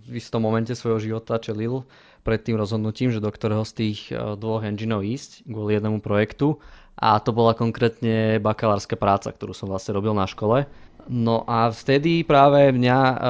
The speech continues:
prečo som si vybral vtedy Unreal, bolo to, že, že to bolo C plus plus, teda že ten, ten jazyk, pod ktorým to funguje, a to bolo kvôli tomu, že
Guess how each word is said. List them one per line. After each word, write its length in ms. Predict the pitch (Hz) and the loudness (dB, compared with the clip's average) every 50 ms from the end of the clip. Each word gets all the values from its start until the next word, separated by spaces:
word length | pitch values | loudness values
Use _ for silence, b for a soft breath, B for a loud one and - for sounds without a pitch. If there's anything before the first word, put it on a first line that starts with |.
| 117 120 113 | 2 2 2
prečo 240 | - 117 120 117 131 | 0 -2 -6 -4 -4
som 160 | 123 131 123 | -4 -2 -2
si 80 | - - | -2 -2
vybral 400 | 107 113 113 117 123 123 113 - | -2 0 0 2 4 4 4 2
vtedy 240 | - 127 110 113 - | 0 -2 -4 -2 -2
Unreal, 640 | - 117 131 120 104 101 101 110 113 120 127 131 | 0 0 2 2 2 2 2 2 2 2 0 -2
bolo 400 | 110 110 104 110 104 104 107 107 | -4 -6 -4 -2 -2 0 -2 -2
to, 240 | - - - 110 113 | -2 -2 0 0 0
že, 320 | 113 107 110 104 101 110 - - | 0 0 -2 -2 -2 -4 -4 -6
že 80 | 113 113 | -8 -6
to 160 | - 113 107 | -4 -4 -2
bolo 160 | 107 107 101 | -2 -2 -2
C 160 | - 110 104 | -2 -4 -4
plus 160 | - - 104 - | -4 -6 -10 -10
plus, 320 | - - 104 95 - - | -8 -8 -8 -8 -8 -10
teda 240 | - 107 95 95 92 | -10 -8 -8 -8 -8
že 240 | 95 95 95 95 - - | -8 -8 -8 -10 -10 -8
ten, 320 | - 104 95 95 95 - 123 123 - - | -6 -6 -4 -4 -6 -8 -12 -16 -12 -10
ten 80 | 117 | -6
jazyk, 320 | 107 101 104 - 117 - - - | -2 -2 -2 -2 -4 -10 -10 -10
pod 160 | - 151 - - | -10 -10 -8 -6
ktorým 160 | - 107 107 | -4 -4 -4
to 160 | 101 110 - | -4 -4 -4
funguje, 400 | - 107 98 101 107 110 120 131 | -4 -4 -2 0 2 4 4 4
a 160 | - - - | 4 2 0
to 80 | - 117 | -2 -2
bolo 240 | 107 120 120 120 113 | 0 0 0 0 2
kvôli 240 | 117 117 120 117 | 2 2 0 0
tomu, 240 | - 113 110 113 117 | -2 -2 -2 -2 0
že 240 | 110 110 110 107 | 0 0 0 -2